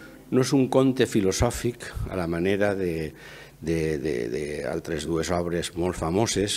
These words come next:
que també han estat a vegades, eh, borroses en la frontera entre el que és material per a lectura juvenil i el que és material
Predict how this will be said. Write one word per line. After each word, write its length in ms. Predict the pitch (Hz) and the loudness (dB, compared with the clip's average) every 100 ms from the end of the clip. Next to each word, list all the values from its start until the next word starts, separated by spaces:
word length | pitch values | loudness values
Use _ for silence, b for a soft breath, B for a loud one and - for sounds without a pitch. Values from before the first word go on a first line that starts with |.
| - | -4
que 80 | |
també 240 | 87 82 101 | -4 -2 0
han 80 | 110 | 0
estat 480 | - 104 98 - | -2 -4 -4 -8
a 80 | 101 | -4
vegades, 540 | 87 87 87 90 90 - B B B - | -2 0 0 -2 -4 -8 B B B -8
eh, 260 | 87 80 | -4 -4
borroses 880 | 73 78 78 85 107 117 - 76 71 | -4 -6 -2 0 2 0 0 -4 -4
en 100 | 80 85 | -2 -4
la 60 | |
frontera 640 | 82 80 76 - 104 87 71 - | -4 -4 -4 0 2 0 -6 -12
entre 480 | - 73 76 78 76 71 - | -6 -4 -4 -4 -4 -4 -6
el 140 | 76 | -6
que 220 | - 76 82 | -4 0 0
és 160 | - | 0
material 640 | 90 82 - 78 80 85 80 - | -2 -2 -2 -2 -2 0 -2 -4
per 140 | 78 | -6
a 60 | 78 | -6
lectura 420 | - - 90 85 | -8 -4 -2 -2
juvenil 560 | 82 85 82 95 95 95 B B B B | -2 -2 0 0 0 -2 B B B B
i 100 | 82 | -6
el 100 | 76 71 | -4 -6
que 240 | 76 78 | -4 -2
és 220 | 82 - 76 | -2 -4 -6
material 580 | 73 - 76 71 76 | -8 -6 -6 -6 -6